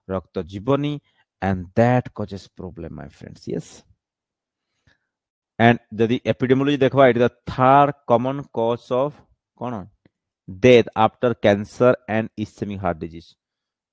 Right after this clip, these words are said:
ଆଉ ଥରେ କହିଦେଉଛି ଆପଣଙ୍କୁ, third common cause of death, ଥାର୍ଡ।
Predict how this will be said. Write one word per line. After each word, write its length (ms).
ଆଉ 120
ଥରେ 140
କହିଦେଉଛି 420
ଆପଣଙ୍କୁ, 500
third 400
common 280
cause 260
of 200
death, 240
ଥାର୍ଡ। 280